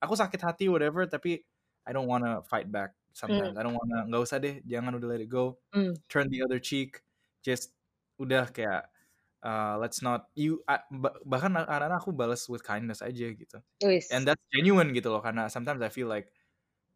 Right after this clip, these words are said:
Speaker 1: eee, "Oh maybe this guy just doesn't understand me or this woman just doesn't understand that that's not
Speaker 2: Hmm.
Speaker 1: where I'm coming from. Maybe I need to be more nice to them." But in game,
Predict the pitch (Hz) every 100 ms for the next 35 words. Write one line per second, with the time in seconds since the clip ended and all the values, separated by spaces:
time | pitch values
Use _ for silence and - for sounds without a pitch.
0 | - 107 101 101 95 85 85 110 110 120
1 | 120 117 107 113 - 117 104 107 107 110
2 | 104 131 139 120 107 101 120 120 113 -
3 | 107 107 104 123 113 101 101 101 107 98
4 | 104 104 135 127 - 120 117 113 113 117
5 | 117 113 110 113 120 - 104 101 101 _
6 | _ _ _ _ _ _ 120 127 127 -
7 | _ _ _ - 202 202 151 220 269 254
8 | 180 139 143 139